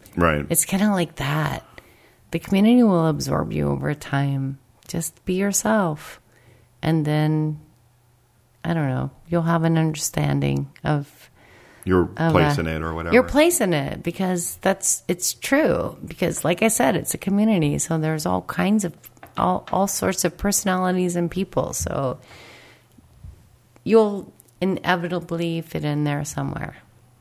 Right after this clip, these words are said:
Speaker 1: So did you wanna say what your last one was?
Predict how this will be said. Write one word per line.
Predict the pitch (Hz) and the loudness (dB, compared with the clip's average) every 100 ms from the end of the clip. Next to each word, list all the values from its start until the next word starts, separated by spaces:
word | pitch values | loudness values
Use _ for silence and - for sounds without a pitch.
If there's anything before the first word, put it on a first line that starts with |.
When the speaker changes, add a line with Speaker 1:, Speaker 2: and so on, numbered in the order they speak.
| _ - _ _ _ - - - - _ - - | _ -20 _ _ _ -20 -20 -20 -20 _ -20 -2
Speaker 1:
So | 101 | 4
did | 98 | 4
you | 98 | 6
wanna | 98 98 | 6 4
say | - 98 | 4 4
what | 95 85 | 4 4
your | 90 87 | 2 4
last | 90 101 101 | 4 4 2
one | 117 113 | -2 2
was? | 120 151 151 | 4 2 -2